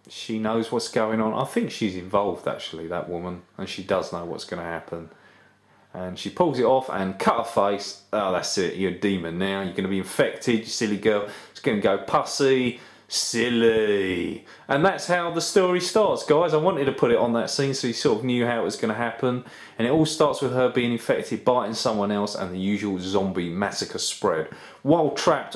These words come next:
all in a cinema with, uh, so, so many screens and back rooms and so forth. And, uh, wow, look how crap that cinema is. Look at it. Look at the wooden chairs and the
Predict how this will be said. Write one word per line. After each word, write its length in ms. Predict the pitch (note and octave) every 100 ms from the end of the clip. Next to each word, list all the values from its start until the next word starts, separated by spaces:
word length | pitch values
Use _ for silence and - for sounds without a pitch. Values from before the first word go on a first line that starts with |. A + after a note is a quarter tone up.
| -
all 280 | C3 B2 A#2
in 100 | G#2
a 60 |
cinema 560 | G2+ C#3+ B2 B2 A#2+ A#2+
with, 400 | F#2+ F#2 E2+ - - - - -
uh, 120 | E2 D#2+
so, 240 | - A#2+
so 240 | - A2+
many 220 | A2 G#2 G2+
screens 960 | - - B2 A#2 A2+ A2+ A2 A2 G2+
and 320 | F2+ E2 D#2+ -
back 220 | G#2+ F#2+ G2
rooms 340 | G2 G2 G2
and 80 | F#2
so 320 | - G2 F#2
forth. 600 | F#2 - F#2 F#2 F#2 -
And, 180 | E2+ E2+
uh, 60 | - - - -
wow, 260 | G#2+ A2 G#2+
look 160 | D3+
how 120 | G#3+
crap 400 | F3+ - - D#3
that 180 | B2 A#2
cinema 540 | - D3+ D3+ F#2 E2 E2
is. 180 | E2+
Look 220 | D#3 D#3 -
at 80 |
it. 300 | - D#2+ -
Look 160 | C#3+ -
at 40 |
the 160 | C3 B2+ - - - -
wooden 600 | A2 E3+ F3+ F3+ E3+ D3
chairs 800 | - F3 F3 F3 E3+ E3+ D#3+
and 100 | B2+
the 140 | A2